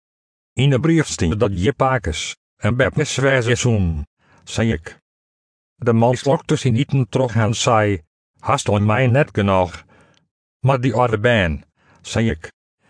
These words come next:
"Je kan het toch bij uit oren provinciës." De man stopte gauw een stuk bal in de moelen en begon opnieuw te mompelen. "Een roosje hoppen," zei ik.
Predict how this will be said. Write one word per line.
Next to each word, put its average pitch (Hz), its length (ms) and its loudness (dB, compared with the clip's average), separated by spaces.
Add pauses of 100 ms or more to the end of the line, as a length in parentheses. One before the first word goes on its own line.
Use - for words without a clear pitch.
(180)
"Je 127 220 0
kan 131 220 2
het 117 100 0
toch 110 160 2
bij 123 300 2
uit 107 200 -2
oren 123 300 2
provinciës." - 800 -4 (760)
De 117 160 -2
man 117 260 2
stopte 139 440 -2
gauw 165 280 4
een 143 60 2
stuk 98 280 -6
bal 143 200 2
in 120 120 2
de 104 80 0
moelen 90 320 0 (180)
en 107 240 -2
begon 110 280 0
opnieuw 98 300 0
te 113 120 -2
mompelen. 98 680 0 (840)
"Een 104 160 -2
roosje 127 300 0
hoppen," 123 380 0 (360)
zei 113 280 -2
ik. - 220 -8